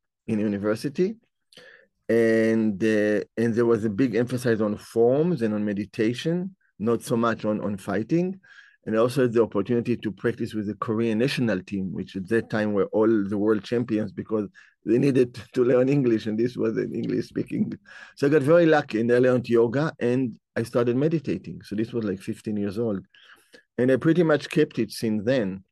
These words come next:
So I, when I went to medical school, I was already a yoga teacher. It was after the army that, uh, is compulsory in Israel. And I was a yoga teacher, so I knew I'm going to medical school.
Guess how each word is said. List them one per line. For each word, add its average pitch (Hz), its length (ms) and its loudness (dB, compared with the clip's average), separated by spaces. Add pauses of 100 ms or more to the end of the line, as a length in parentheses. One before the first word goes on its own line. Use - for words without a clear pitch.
(280)
So 127 440 4 (440)
I, 135 340 4 (180)
when 127 200 2
I 127 60 4
went 156 260 2
to 185 80 2
medical 131 580 2
school, 120 460 0
I - 20 6
was 117 220 2
already 135 640 2 (240)
a 113 80 2
yoga 113 440 2
teacher. 101 300 -6
It 101 140 -8
was 104 100 -6
after 107 340 -2
the 95 220 -6
army 110 280 0
that, 92 180 -4 (120)
uh, 104 100 -2 (120)
is 85 140 -10
compulsory 101 680 -2
in 101 100 -4
Israel. 139 400 -2 (500)
And 117 380 0 (640)
I 117 80 2
was 123 240 2
a 113 60 4
yoga 160 300 4
teacher, 120 320 0
so - 200 -2
I 120 80 0
knew 123 340 4
I'm 156 160 4
going 127 300 2
to 113 100 -4
medical 120 540 0
school. 190 400 -2